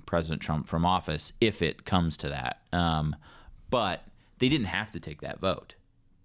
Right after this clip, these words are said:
Um, and then we had a couple of other statements this week from, uh, Senator Grassley and then yesterday, Senator Ernst. Um, Grassley, of course, is a known supporter,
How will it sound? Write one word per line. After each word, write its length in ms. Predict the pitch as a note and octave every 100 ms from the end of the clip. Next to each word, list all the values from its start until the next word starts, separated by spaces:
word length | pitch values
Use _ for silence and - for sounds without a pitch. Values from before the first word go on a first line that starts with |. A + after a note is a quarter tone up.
| _ -
Um, 640 | F#2+ F2+ F2 E2 D#2+ C#2+ - - - - -
and 160 | G2+ G#2
then 120 | G#2
we 100 | G#2
had 120 | G2
a 40 | -
couple 520 | - C3 C#3+ A#2+ A#2+
of 120 | G#2
other 520 | G2 F#2 F#2 F2+ F2 - - - _ - - - - - - - - -
statements 720 | - - C3+ A#2+ G#2 F#2+ -
this 260 | - F2 -
week 340 | F2+ E2+ -
from, 680 | - G2+ F#2 F2 E2+ E2 D#2+ - - - -
uh, 300 | F#2 E2+ E2
Senator 400 | - G2+ F2 E2+
Grassley 800 | F#2 E2+ F2 - F2 F2+ E2+ F2
and 120 | E2+
then 200 | E2 E2+
yesterday, 540 | F2 F2 - E2+ E2
Senator 500 | D2+ E2 D#2+ D#2 C2+ -
Ernst. 640 | F#2+ E2 D#2 - - - _ - - _ -
Um, 460 | F#2 F2 E2 E2 -
Grassley, 520 | F#2 F#2+ F#2+ G2 F2+
of 100 | E2
course, 300 | - F2 -
is 100 | D#2+
a 80 | E2
known 580 | E2+ E2+ E2+ E2+ E2 D2+ - - _ _ - -
supporter, 760 | - D#2+ - G2 E2+ E2+ D#2+